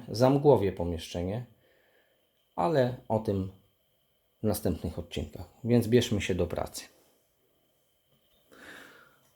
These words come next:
Więc dobrze, generatory ozonu mamy ustawione po przekątnych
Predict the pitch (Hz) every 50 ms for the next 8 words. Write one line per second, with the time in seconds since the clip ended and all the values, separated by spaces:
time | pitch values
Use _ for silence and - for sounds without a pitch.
0 | _ _ - 202 156 143 147 147 160 160 139 127 113 104 92 92 104 95 107 139
1 | 151 165 156 151 151 147 - 151 143 135 139 127 123 117 123 120 117 113 110 110
2 | 113 110 110 107 104 104 107 - 104 98 107 107 101 98 92 - 92 87 - -
3 | 92 - - 143 139 139 - 131 123 123 - -